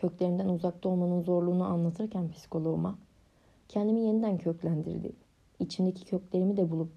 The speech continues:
sahip çıkabildiğimi keşfettim. Mesleğimin gereklilikleriyle birlikte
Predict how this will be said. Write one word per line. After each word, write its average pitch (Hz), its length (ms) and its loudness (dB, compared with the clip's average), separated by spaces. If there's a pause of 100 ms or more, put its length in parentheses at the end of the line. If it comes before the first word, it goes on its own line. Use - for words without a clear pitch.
(140)
sahip 190 400 -2
çıkabildiğimi 175 640 0
keşfettim. - 600 -10 (920)
Mesleğimin 190 540 4
gereklilikleriyle 185 920 0
birlikte 160 400 -4